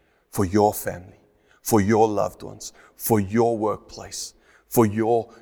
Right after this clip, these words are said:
church, for your friends, for your society, your community. We get to choose.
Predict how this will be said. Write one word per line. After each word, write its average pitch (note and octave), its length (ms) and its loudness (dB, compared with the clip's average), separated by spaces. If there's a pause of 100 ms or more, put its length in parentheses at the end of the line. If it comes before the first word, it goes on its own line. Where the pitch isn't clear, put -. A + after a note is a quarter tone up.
(120)
church, - 760 -6 (260)
for A#2+ 220 4
your A2 400 2 (160)
friends, - 960 -6 (200)
for A#2+ 200 4
your A2+ 320 0
society, A2 680 -4
your G#2 260 -2
community. G#2 640 -8 (3500)
We G#2 200 0
get G#2 220 -2
to A2 120 -8
choose. - 540 -14